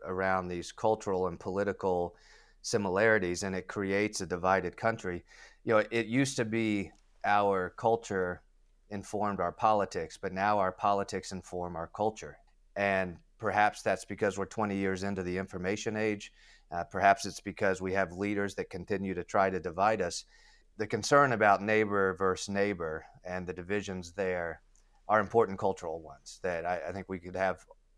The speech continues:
a lot of opinions and broad conversation on. What I'm fascinated by, though, in a world in which we self-segregate, is what then becomes the role of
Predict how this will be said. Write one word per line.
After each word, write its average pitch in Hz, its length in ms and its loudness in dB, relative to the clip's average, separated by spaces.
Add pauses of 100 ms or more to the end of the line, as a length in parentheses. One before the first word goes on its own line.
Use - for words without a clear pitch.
(320)
a 95 80 -4
lot 101 200 6
of 95 100 0
opinions 92 520 -4
and 85 160 -14
broad 95 240 2
conversation 87 720 -8
on. 78 200 -16 (260)
What 117 200 4
I'm 156 160 6
fascinated 104 640 0
by, 92 240 0
though, 87 400 -4
in 98 80 -6
a 95 60 -2
world 120 320 6
in 120 100 -2
which 110 240 -2
we 101 120 -4
self-segregate, 95 1040 -2 (400)
is 101 400 -2 (140)
what 131 320 4
then 131 160 2
becomes 110 460 0
the 101 140 -2
role 92 580 2
of 90 480 0